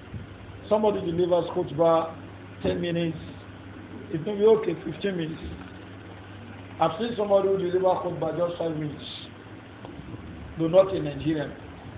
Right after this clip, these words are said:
Just deliver five minutes and the service salah. Some of the madhab, they said, even if one says what? Something of,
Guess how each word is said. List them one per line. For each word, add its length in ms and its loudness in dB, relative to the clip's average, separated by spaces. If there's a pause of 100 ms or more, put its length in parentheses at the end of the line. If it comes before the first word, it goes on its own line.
(1120)
Just 200 6 (200)
deliver 520 2 (480)
five 220 8
minutes 320 -2 (280)
and 260 -6 (2500)
the 160 -2
service 360 6
salah. 260 -4 (1700)
Some 140 4
of 140 4
the 240 8 (100)
madhab, 400 4
they 160 0
said, 220 0
even 800 2
if 200 -2
one 300 2
says 180 8
what? 260 8 (1080)
Something 340 2
of, 160 2